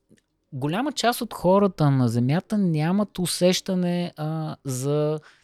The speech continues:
телепатия, <laughs> нали? Нямат усещане за, а, връзка с, а, случващото се. Не,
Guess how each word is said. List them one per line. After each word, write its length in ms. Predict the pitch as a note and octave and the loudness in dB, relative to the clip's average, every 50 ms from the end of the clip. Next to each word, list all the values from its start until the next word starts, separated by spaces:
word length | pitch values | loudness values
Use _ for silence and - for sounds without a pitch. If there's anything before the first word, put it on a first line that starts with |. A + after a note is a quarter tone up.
| _ _ | _ _
телепатия, 840 | - D3+ C#3 B2 - - A#2 A2 - - - A2 G#2 G#2 G2+ G2+ A2+ - - | -2 -2 -2 -2 -2 0 0 0 0 0 -2 0 0 0 0 -2 -4 -6 -2
<laughs> 60 | - | 2
нали? 380 | A#2 A2+ - B2+ B2+ B2 B2 - - _ - - - _ _ - - | 4 4 4 4 2 0 -2 -4 -10 _ -20 -20 -20 _ _ -4 0
Нямат 360 | B2+ B2+ C3 D3 D3+ - - | 2 2 2 2 0 -2 -4
усещане 680 | C#3+ - - C#3+ C#3 C3+ - - D3+ D3 C#3+ C#3 C#3 | -8 -4 -2 -2 -2 -4 -4 -6 -6 -4 -4 -4 -4
за, 600 | C3 B2+ A#2 A#2 A#2 A#2 A#2 A#2 A#2 A2+ A2+ A#2 - - | -4 -6 -6 -4 -4 -2 -2 0 0 -2 -2 -4 -6 -8
а, 400 | A2+ A2 A2 G#2+ G#2 G#2 G#2 G2+ | -10 -8 -6 -6 -6 -6 -8 -8
връзка 460 | A2 A2 C#3 C3+ A#2+ - - - B2+ A#2 | -6 -4 -4 -2 -2 -4 -6 -8 -8 -8
с, 420 | - - A#2+ A#2 G#2 - - - | -6 -6 -4 -4 -4 -4 -4 -4
а, 120 | A#2+ A2+ | -4 -4
случващото 760 | A2 - - B2+ A#2 - - A#2+ G#2+ - - B2 A2+ - - - | -4 -4 -4 -6 -6 -6 -6 -8 -8 -8 -8 -8 -10 -10 -10 -12
се. 300 | - - B2 A#2+ A#2+ A#2 _ - - - - - _ _ _ - | -10 -6 -4 -4 -6 -6 _ -18 -20 -20 -20 -20 _ _ _ -8
Не, 180 | D#3+ F#3 A#3+ | -8 -8 -6